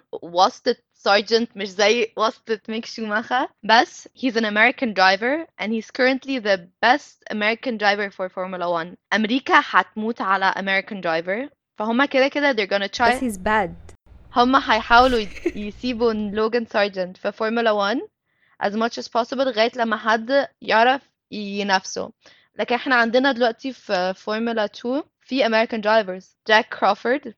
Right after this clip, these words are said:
Speaker 1: he's very talented، بس هو لسه روكي. I think هو لسه تمم تمنتاشر من قريب، فهو صغير. و he is very good.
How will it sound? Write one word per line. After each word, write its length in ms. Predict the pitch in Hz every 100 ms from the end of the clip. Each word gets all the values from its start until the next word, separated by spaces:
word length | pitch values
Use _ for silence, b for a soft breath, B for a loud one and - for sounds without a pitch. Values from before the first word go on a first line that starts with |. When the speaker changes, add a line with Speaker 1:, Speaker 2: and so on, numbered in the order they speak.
| _ _ 220
Speaker 1:
he's 220 | 196 175
very 220 | 196 226 -
talented، 360 | 190 214 277 240
بس 320 | 190 190 233
هو 180 | 202 190
لسه 300 | 190 - 202
روكي. 400 | 190 - 196 220 -
I 20 |
think 240 | 196 240 285
هو 60 | 269
لسه 320 | 277 - 277 _ _
تمم 600 | 240 233 254 262 247 - -
تمنتاشر 640 | 202 175 208 214 220 180
من 60 | 165
قريب، 300 | 175 170 170 -
فهو 140 | 180
صغير. 500 | 185 175 180 - - _ _ _
و 40 | 233
he 140 | 226
is 40 | 190
very 240 | 208 202
good. 140 | 202